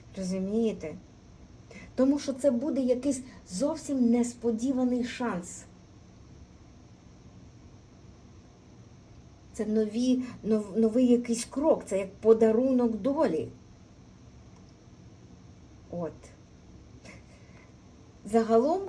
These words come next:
грудень місяць пройде для вас от під такою енергією радості, м, таких емоцій позитивних.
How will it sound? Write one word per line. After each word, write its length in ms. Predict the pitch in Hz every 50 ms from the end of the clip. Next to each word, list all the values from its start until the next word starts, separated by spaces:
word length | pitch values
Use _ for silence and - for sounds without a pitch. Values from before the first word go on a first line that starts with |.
| - -
грудень 500 | 233 233 233 226 214 185 202 196 202 202
місяць 460 | 220 254 302 320 - 277 240 226 -
пройде 640 | - - 196 196 190 196 185 180 208 233 262 254 220
для 240 | 185 190 202 196
вас 440 | 190 180 220 233 254 240 220 - - - -
от 260 | - 220 226 226 -
під 200 | - - 226 220 -
такою 800 | - - 214 208 - - - - 214 214 220 214 214 202 - -
енергією 920 | 196 208 214 214 214 208 196 196 202 208 196 190 185 185 180 185 190 190 185 - - - 269 208 -
радості, 880 | - 202 233 233 220 214 190 170 156 - - - - - - 147 131 127 - - - - - - - -
м, 600 | 190 190 190 190 190 190 185 185 185 185 180 175 - - - - - - - - - - - - - - - - - - - -
таких 400 | - 226 226 - 233 240 226 - - -
емоцій 580 | 233 233 247 277 269 233 196 185 - 185 180
позитивних. 1040 | 180 - 196 214 214 220 226 226 - 254 240 202 170 160 156 147 135 117 - -